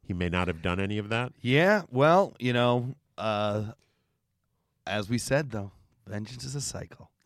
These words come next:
Speaker 1: It is.
Speaker 2: <laughs>
Speaker 1: It
Speaker 2: And
Speaker 1: is.
Speaker 2: what comes around goes around.
Speaker 1: Ugh.
Speaker 2: And it's gonna be going all around.
Speaker 1: Be interesting to see.
Speaker 2: Yeah, you
Speaker 1: I
Speaker 2: know
Speaker 1: mean, I think it would be safe to say that Donald Trump, based on just his Twitter feed alone,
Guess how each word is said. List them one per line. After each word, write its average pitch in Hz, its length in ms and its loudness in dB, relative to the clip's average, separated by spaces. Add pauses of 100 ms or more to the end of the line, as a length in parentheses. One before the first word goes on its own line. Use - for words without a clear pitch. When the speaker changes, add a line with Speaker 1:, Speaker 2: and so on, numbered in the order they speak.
(120)
Speaker 1:
It 90 120 -6
is. 92 100 0
Speaker 2:
<laughs> 175 140 8
Speaker 1:
It 185 360 4
Speaker 2:
And 180 240 4
Speaker 1:
is. 175 40 0
Speaker 2:
what 180 180 4
comes 165 280 2
around 165 540 2
goes 120 340 0
around. 85 340 -8 (100)
Speaker 1:
Ugh. 92 60 -2
Speaker 2:
And 107 240 -2 (440)
it's - 100 -20
gonna 156 180 2
be 147 80 0
going 110 420 2 (140)
all 113 200 4
around. 90 440 -2 (680)
Speaker 1:
Be 113 140 4
interesting 120 420 2
to 107 100 -4
see. 101 360 -4 (140)
Speaker 2:
Yeah, 131 220 4
you - 100 -12
Speaker 1:
I 107 100 4
Speaker 2:
know 117 80 6
Speaker 1:
mean, 120 140 2 (120)
I 120 80 4
think 175 180 4
it 180 40 10
would 160 120 6
be 147 80 4
safe 131 280 2
to 117 100 -6
say 113 160 0
that 101 180 0
Donald 104 320 0
Trump, 101 340 0 (120)
based 101 260 0
on 98 160 -2
just 120 240 -2
his 123 140 -2
Twitter 120 300 -2
feed 110 200 -4
alone, 85 420 -4